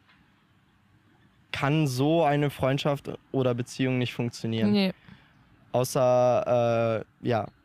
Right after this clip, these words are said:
Speaker 1: Und dann müsst ihr, das ist halt, glaub ich, wirklich die Erlaubnis, die man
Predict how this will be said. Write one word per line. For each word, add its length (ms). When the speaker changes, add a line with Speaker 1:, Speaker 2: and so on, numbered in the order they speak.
Speaker 1:
Und 160
dann 400
müsst 320
ihr, 360
das 260
ist 160
halt, 200
glaub 240
ich, 260
wirklich 320
die 180
Erlaubnis, 720
die 140
man 300